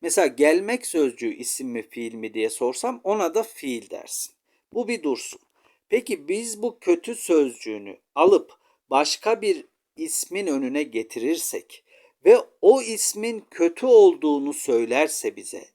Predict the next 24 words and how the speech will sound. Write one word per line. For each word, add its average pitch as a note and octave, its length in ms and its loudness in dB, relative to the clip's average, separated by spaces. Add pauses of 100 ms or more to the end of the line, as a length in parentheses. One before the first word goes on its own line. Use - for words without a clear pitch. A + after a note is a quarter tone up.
(120)
yani D3+ 340 -4 (120)
o E3+ 180 4
isimle F3 480 -6
ilgili E3+ 500 -8
bize E3 440 0
bilgi B2+ 380 -6
verirse F3 540 2 (320)
bu A#3 120 -4
sefer F3 500 2
kötü E3+ 300 -4
sözcüğü G3 640 0
sıfat - 680 -2 (100)
olur. G2+ 280 -6 (520)
Nasıl G3+ 380 0
hocam? D3 500 -2
Hemen F#3+ 340 -6
örneğini A2 500 -6
gösteriyorum. A2+ 800 -4 (360)
Kötü G#3 640 4
insanlar. F#3 1080 -2 (320)
Nasıl G#3+ 480 0
insanlar? A3 1160 0
Kötü D#3+ 300 -4
insanlar. G#2 840 -10